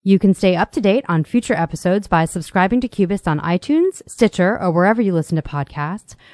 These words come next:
where you can also find links to the articles we discuss and other relevant resources.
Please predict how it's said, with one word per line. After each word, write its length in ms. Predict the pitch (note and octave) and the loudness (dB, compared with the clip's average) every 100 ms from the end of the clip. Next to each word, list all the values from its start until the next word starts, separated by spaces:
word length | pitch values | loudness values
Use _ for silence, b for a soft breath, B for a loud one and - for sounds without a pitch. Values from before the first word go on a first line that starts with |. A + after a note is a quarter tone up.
| b | b
where 160 | - F#3 | 2 4
you 80 | F#3 | 4
can 120 | F#3+ | 2
also 340 | F3+ B3+ E4 | 2 0 0
find 340 | C4 F3 D#3 D#3+ | 0 0 2 0
links 240 | E3+ - | -2 -2
to 100 | - | -4
the 140 | D#3 - | -2 -2
articles 400 | F3+ G#3 B3+ C4 | -2 -2 -2 -2
we 60 | |
discuss 520 | C4+ - F3 D#3 - b b | -4 0 0 0 -4 b b
and 160 | F#3+ D#3+ | -2 0
other 240 | E3+ F#3 | 2 2
relevant 420 | D#3+ E3 D#3+ E3 | 2 2 0 -4
resources. 760 | D#3 D3 C3+ B2+ - C3+ - | -6 -6 -6 -8 -10 -14 -16